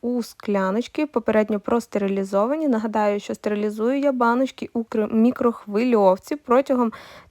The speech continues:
трьох хвилиночок. А, пересипаємо нашу кукурудзу і після чого варимо маринад. На чотири качани кукурудзи нам потрібно пів літра води, одна столова ложка цукру, одна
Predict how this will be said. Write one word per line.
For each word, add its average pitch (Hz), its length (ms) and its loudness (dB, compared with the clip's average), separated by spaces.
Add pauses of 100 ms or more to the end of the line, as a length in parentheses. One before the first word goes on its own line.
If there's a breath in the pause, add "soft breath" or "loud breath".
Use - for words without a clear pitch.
трьох 226 380 4
хвилиночок. 226 920 0 (680 loud breath)
А, 214 220 6
пересипаємо 233 800 6
нашу 220 340 0
кукурудзу 285 840 0
і 269 180 -2
після 247 280 -4
чого 277 400 4
варимо 226 440 4
маринад. 202 680 4
На 285 140 0
чотири 262 540 0
качани 233 680 0
кукурудзи 233 720 -2
нам 220 200 0
потрібно 214 580 -4
пів 220 240 0
літра 196 420 -4
води, 220 580 0
одна 233 380 2
столова 214 580 0
ложка 208 600 -2
цукру, 254 640 -2 (460 loud breath)
одна 233 540 4